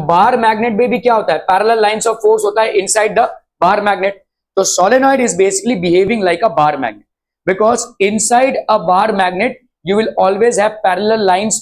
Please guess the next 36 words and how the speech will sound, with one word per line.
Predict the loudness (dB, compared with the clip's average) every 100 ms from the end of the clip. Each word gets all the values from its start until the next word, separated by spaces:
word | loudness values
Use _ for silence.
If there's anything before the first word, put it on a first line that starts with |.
| 0
of | 0 0 -10 _ _
magnetic, | -2 -2 -2 -2 -4 -10 _ _ -2
parallel | 0 0 0
magnetic | 0 -2 0 0
lines, | 0 -6 -8 _ -2
और | -2 -2 -2
एक | -2 0 0
solenoid | 0 2 0 0
के |
अंदर | 0 0 0
भी | -2
है। | -2 -6 _ _ -4
Intensity | -2 0 0 0 2 2
of | 2
the | 0
magnetic | 0 0 -2 0
field | -2 0 0
within | 0 0
the | 0
solenoid | 2 2 0 0 -2
is | 0 0
uniform | 0 0 0 -2 -6 _ _ _
everywhere। | -2 0 0 2 0 -2
तो | -12 _ _ -2
मतलब | -2 0 0
आपका | 0 0
जो | 0 0
intensity | 0 -4 -2 -2 0
है | 0 -2 -8 _ -4
एक | -2 0
solenoid | 0 0 2 0 0
के |
अंदर | 0 2 0 0
ये | -2 -2 -2
uniform | -2 0 0 0 -2
है, | -4